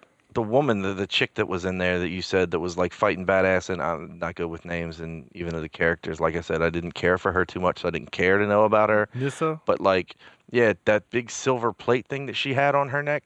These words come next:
Speaker 1: like, the whole movie, I thought that was pretty slick, but, like, why did nobody else have that, you know?
Speaker 2: Right. I don't know. She's known for this movie mainly, by the way, by the way.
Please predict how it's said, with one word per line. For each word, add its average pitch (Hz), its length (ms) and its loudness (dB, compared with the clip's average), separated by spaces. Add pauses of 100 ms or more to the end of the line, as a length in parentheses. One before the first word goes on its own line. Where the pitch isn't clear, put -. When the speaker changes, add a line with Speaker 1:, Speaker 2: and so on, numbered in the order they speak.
Speaker 1:
like, 117 220 -2
the 104 80 0
whole 110 200 0
movie, 131 360 -2
I 107 60 2
thought - 300 2
that 113 120 4
was - 140 -4
pretty 127 220 0
slick, - 420 -2
but, - 100 0
like, 98 220 2 (600)
why 104 200 2
did 131 120 -4
nobody 120 320 2
else 107 180 2
have 82 200 0
that, - 220 -6 (100)
you 98 80 -10
know? 120 260 -2 (200)
Speaker 2:
Right. 92 180 -8 (1600)
I 95 60 -12
don't 80 180 -14
know. 80 160 -16 (960)
She's 175 260 -4
known 160 280 2
for 139 140 -2
this 139 280 -2
movie 120 300 -4
mainly, 95 320 -10
by 90 160 -14
the 87 80 -14
way, 87 160 -12
by 85 160 -16
the 85 100 -18
way. 85 220 -18